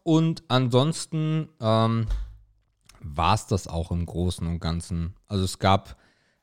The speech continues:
äh, es gibt jetzt die ersten, äh, Reviews von den Apple-Produkten mit dem neuen M eins Chip, ähm, beziehungsweise auch die ersten Benchmarks. Also für alle, die mit dem Gedanken spielen, ich hab ja beim letzten Mal gesagt, erste Generation ist nicht so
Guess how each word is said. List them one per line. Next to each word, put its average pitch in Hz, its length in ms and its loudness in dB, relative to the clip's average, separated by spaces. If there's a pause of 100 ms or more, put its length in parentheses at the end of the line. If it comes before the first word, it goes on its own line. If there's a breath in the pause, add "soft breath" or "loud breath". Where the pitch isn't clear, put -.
äh, 98 180 4
es 98 120 0
gibt 120 160 -2
jetzt 120 200 0
die 120 80 -2
ersten, 107 720 0
äh, 101 160 -2
Reviews 135 600 4
von 123 180 0
den 107 160 4
Apple-Produkten 165 840 2 (220)
mit 110 240 0
dem 110 180 2
neuen 107 360 2
M 98 180 -4
eins 131 320 0
Chip, - 300 0 (320)
ähm, 98 400 2
beziehungsweise 101 500 -4
auch 98 80 -2
die 95 140 -4
ersten 90 340 -4
Benchmarks. 147 840 -2 (500)
Also 104 160 0
für - 160 0
alle, 123 180 2
die 123 100 -2
mit 107 160 0
dem 101 140 2
Gedanken 113 460 0
spielen, 156 560 2
ich 117 100 -2
hab 107 100 -4
ja 104 60 -6
beim 101 160 -6
letzten 104 300 -4
Mal 104 80 -2
gesagt, 101 300 -4
erste 110 320 -4
Generation 101 560 0
ist 87 120 -6
nicht 147 180 2
so 175 140 -6